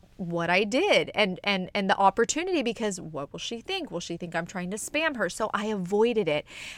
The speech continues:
And I've learned that I made it this big deal. Like, if you can share a lipstick with somebody, if you can share a cleanser with somebody, if you can share a workout video with somebody,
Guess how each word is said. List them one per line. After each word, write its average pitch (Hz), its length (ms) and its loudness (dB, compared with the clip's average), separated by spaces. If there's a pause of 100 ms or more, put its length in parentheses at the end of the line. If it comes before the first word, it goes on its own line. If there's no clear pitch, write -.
And 233 120 6
I've 226 180 6
learned 247 360 0
that 208 180 0
I 214 140 0
made 247 360 -2
it 311 200 0
this 196 240 -8
big 190 340 -2
deal. 170 460 -6 (560)
Like, 240 280 6
if 214 160 0
you 302 160 2
can 370 180 -8
share 277 260 2
a 214 80 4
lipstick 214 560 -2
with 190 120 -2
somebody, 185 240 -2
if - 100 -10
you 349 140 0
can 392 160 -10
share 262 240 0
a 226 60 -4
cleanser 247 500 0
with 196 120 -2
somebody, 185 360 0
if 190 100 -4
you 359 140 0
can 403 180 -4
share 277 360 4 (280)
a 214 80 4
workout 240 580 6
video 202 280 0
with 190 140 0
somebody, 185 440 -2